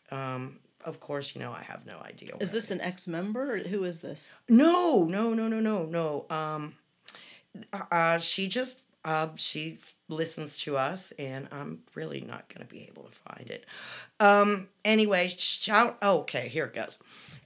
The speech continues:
Speaker 1: Um, people contact me, and I have, I talk to people, you know, that through Messenger or whatnot. And anybody out there, if you do contact me through Messenger, half the time I forget to look for the little red dot
Speaker 2: Oh, yeah.
Speaker 1: up at the top.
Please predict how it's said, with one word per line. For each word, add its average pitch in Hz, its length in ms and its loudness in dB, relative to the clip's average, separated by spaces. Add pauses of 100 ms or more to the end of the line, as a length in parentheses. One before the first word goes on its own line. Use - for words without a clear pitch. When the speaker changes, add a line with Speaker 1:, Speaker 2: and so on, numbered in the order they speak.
Speaker 1:
Um, 180 380 2 (1000)
people 214 300 -2
contact 160 560 0
me, 143 160 -6
and 143 140 -6
I 139 80 -4
have, 135 240 -4 (180)
I 143 200 -8 (280)
talk 135 280 -4
to 123 80 -18
people, 120 300 -12
you 123 140 -10
know, 120 140 -6
that 120 200 -10
through 143 140 -12
Messenger 127 500 -10
or 123 120 -10
whatnot. 127 400 -8 (420)
And 185 120 4
anybody 220 420 4
out 180 200 2
there, 175 240 -2
if 160 240 -4
you 160 120 -4
do 170 640 -2 (560)
contact 165 480 -2
me 160 100 -4
through 160 160 -10
Messenger, 165 640 -6 (720)
half 196 260 2
the 214 80 -4
time 185 340 0
I 170 100 -4
forget 170 300 -8
to 151 100 -6
look 147 200 -6
for - 140 -10
the 143 100 -4
little 143 340 -2
red 143 320 -6
dot 135 360 0
Speaker 2:
Oh, 175 440 -2
yeah. 156 140 0
Speaker 1:
up 151 80 0
at 147 100 0
the 151 80 -4
top. 147 560 -2